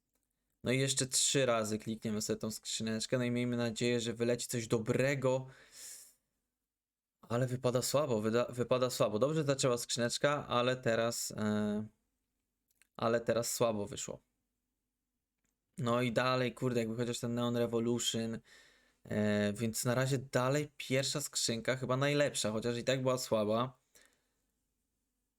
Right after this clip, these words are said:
Więc zobaczmy, co w ostatnim. No i znowu szkoda, że nie Bloodsport albo, e, A W P Neonoir. Znowu mamy to samo, więc tutaj po raz kolejny słabo. No i ostatnia skrzynka, która może uratować honor, e, tutaj kącika twórców, skrzynia D M G.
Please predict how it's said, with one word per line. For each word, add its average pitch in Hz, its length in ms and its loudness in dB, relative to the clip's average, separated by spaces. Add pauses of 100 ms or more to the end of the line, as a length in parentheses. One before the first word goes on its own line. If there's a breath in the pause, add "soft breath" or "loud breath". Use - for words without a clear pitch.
(260)
Więc 117 180 -2
zobaczmy, 120 680 -2
co - 220 0
w 117 80 -4
ostatnim. 131 520 0
No 117 60 0
i 117 80 -2
znowu 117 320 -2
szkoda, 127 280 0
że 117 100 -4
nie 113 120 -2
Bloodsport 120 480 -2
albo, 110 640 0
e, 107 420 -2
A 110 80 -4
W 113 140 -4
P 117 140 -2
Neonoir. 113 600 0
Znowu 117 240 -4
mamy 110 200 -2
to - 80 -10
samo, 113 240 -4
więc 107 220 -8
tutaj 113 220 -2
po 117 100 0
raz 117 140 -2
kolejny 117 200 0
słabo. 123 240 -2
No 120 100 0
i 117 60 0
ostatnia 120 420 -2
skrzynka, 120 340 -4
która 117 240 -2
może 117 240 -2
uratować 113 440 0
honor, 113 400 0 (680 loud breath)
e, 107 320 2
tutaj 113 280 0
kącika 113 400 0
twórców, 117 680 -2
skrzynia - 480 0
D 107 180 -2
M 120 200 2
G. 113 300 0